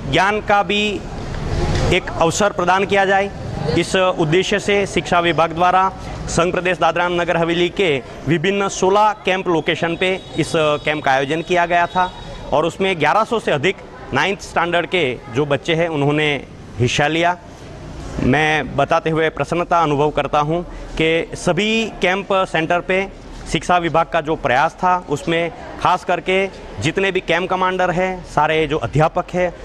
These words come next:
उनका भरपूर सहयोग रहा और विभिन्न कैंप लोकेशन पे जो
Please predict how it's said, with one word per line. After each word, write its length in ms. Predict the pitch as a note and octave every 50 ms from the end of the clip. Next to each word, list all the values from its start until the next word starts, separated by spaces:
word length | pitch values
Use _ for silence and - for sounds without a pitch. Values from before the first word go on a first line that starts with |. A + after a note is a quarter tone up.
| - G2+ C#3
उनका 280 | D3 D3+ D3+ D#3 D#3
भरपूर 580 | B2+ - B2+ B2+ B2 - D#3 E3+ F3+ F3 - - - - -
सहयोग 460 | - - C#3 C#3 C#3 D3+ F3 F3 F3
रहा 300 | F3+ F3+ F#3 F#3 F#3 F#3 - - - - - - - -
और 480 | C#3+ E3 F#3 F#3+ G3 G3 - - - - - - - - - - C#3
विभिन्न 400 | C3+ C#3 E3 D3+ F#3 A3 A3 A3 A3 A3 A3 A3 - - - - - - - -
कैंप 200 | E3+ F3+ F#3 F3
लोकेशन 400 | F#3+ F#3 - F#3+ E3+ - F#3+ F#3
पे 280 | F3+ G3+ G3 G3+ G3+ G3 - - - - - -
जो 380 | A2 D3+ E3 F3 E3+ D3+ -